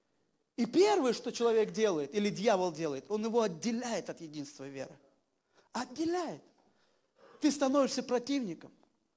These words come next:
церкви. Церковь не такая, пасторы не такие, служители не такие, всё остальное не такое. И ты в одного сидишь.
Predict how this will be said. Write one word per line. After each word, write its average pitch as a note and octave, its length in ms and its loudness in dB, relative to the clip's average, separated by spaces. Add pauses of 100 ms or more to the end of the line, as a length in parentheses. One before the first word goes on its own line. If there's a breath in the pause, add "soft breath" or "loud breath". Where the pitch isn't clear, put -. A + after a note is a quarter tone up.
(300)
церкви. F#3+ 440 0
Церковь C4 400 0
не B3 120 0
такая, A#3+ 400 0
пасторы A#3 460 -4
не A3+ 120 -8
такие, A3+ 280 -6
служители G#3 540 -6
не A#3+ 120 -4
такие, A#3 420 -4
всё A3 160 -2
остальное A3 400 -4
не E3 120 -4
такое. C#3+ 460 -8 (320 soft breath)
И C4+ 80 -2
ты E4+ 200 4
в C4+ 60 0
одного A#3 340 2
сидишь. C#3 460 -10